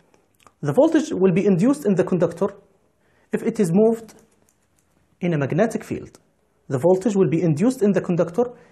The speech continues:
if it is moved by linear motion in a magnetic field. So the magnetic field will exist in both, in, uh, tran-, in, in, uh, conversion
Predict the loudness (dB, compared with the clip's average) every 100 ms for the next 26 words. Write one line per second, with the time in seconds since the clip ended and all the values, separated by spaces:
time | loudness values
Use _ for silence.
0 | _ -6 -6 -6 -2 0 0 0 -4 -20
1 | _ _ -2 0 0 2 2 2 0 -2
2 | -6 -8 _ _ _ _ 0 2 2 0
3 | -2 -4 -6 -8 -8 -18 _ -4 0 0
4 | 2 2 0 0 0 2 0 0 -2 -4
5 | -4 -20 _ _ _ -6 -2 2 2 2
6 | -6 -20 _ _ _ -4 0 0 -2 -8
7 | -6 -2 -2 -4 -4 -4 -2 0 2 2
8 | 0 0 -2 -2 4 4 2 -4